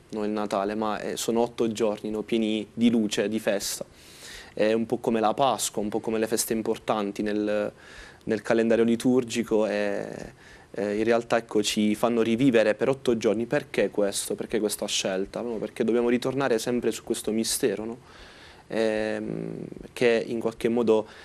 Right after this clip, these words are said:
è, diventa incomprensibile, no? Però, ecco, ci possiamo avvicinare a questo grande mistero. Eh, il giorno di Natale è f-, fatto, ecco, principalmente da quattro messe,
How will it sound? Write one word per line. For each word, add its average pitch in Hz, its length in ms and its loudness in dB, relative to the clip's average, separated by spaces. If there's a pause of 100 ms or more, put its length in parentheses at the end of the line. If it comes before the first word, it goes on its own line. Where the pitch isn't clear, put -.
(100)
è, 113 340 4
diventa 120 380 2
incomprensibile, 117 960 0
no? 123 240 -8 (340)
Però, 143 180 2
ecco, 131 200 0
ci - 160 -2
possiamo 117 400 0
avvicinare 107 800 -2
a - 100 -20
questo - 300 -4
grande 104 320 2
mistero. 104 500 -2 (580)
Eh, 117 180 4
il 120 60 4
giorno 165 180 4
di 160 60 6
Natale 156 460 4
è - 80 -4
f-, - 100 -10 (340)
fatto, 113 580 4
ecco, 107 240 -2
principalmente 117 1040 2 (280)
da 110 200 4
quattro 131 420 0
messe, 104 640 0